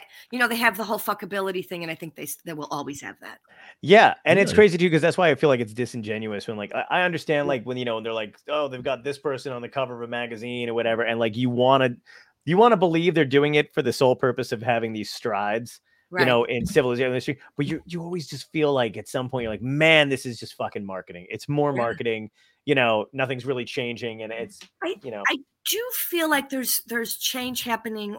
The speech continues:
Speaker 1: with, um, uh, c-, the queer community.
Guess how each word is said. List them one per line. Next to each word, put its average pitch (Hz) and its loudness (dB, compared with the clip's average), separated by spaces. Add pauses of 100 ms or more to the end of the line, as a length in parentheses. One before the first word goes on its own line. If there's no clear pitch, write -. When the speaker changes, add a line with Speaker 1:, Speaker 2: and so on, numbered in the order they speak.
Speaker 1:
with, 196 -4
um, 185 -2 (720)
uh, 180 2 (100)
c-, - -20 (360)
the 190 -14
queer 226 -4
community. 156 -10